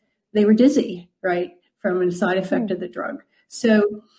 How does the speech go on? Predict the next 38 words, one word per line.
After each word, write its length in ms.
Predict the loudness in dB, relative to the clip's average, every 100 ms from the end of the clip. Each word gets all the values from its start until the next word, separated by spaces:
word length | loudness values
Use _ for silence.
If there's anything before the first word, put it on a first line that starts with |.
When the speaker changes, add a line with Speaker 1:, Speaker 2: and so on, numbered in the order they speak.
| _ _ _
Speaker 1:
um, 380 | -6 -4 -6 -4
you 160 | 0 2
know, 80 |
you 260 | 2 4 4
really 300 | 6 6 6
have 380 | 4 4 2 -2
to 280 | 0 0 2
look 280 | 2 2 -2
carefully. 500 | 0 2 2 2 2
My 180 | 2 2
point 440 | 0 2 4 4
was, 340 | 2 0 -2 -4
though, 240 | -2 -2
and 140 | -2 -2
thank 260 | -2 -2
you 80 | -6
for 140 | -8
clarifying 720 | -12 0 4 4 2 -4 -6 -6
that, 260 | -6 -6
was 220 | -4 -4 -6 _ _
when 540 | 2 4 4 4 0 -6 -6
you've 240 | -4 -2
vaccinated 800 | -2 -2 -2 -2 0 2 2 0 0
or, 400 | 0 0 -2 -8 _ _ _ _
uh, 140 | -8 -8 -12 _ _ -6
enrolled 840 | -2 2 4 4 4 2 -4 -8
so 180 | -2 0
many 240 | 2 0
people 380 | 0 -4 -4 -8
in 220 | -4 -4
a 80 | -4
trial, 760 | -8 -4 0 0 0 -4 -8 -14
some 380 | -12 -2 4 6
of 80 | 6
them 100 | 4
are 160 | -2 -2
gonna 220 | -2 -2
get 320 | -4 -10 -18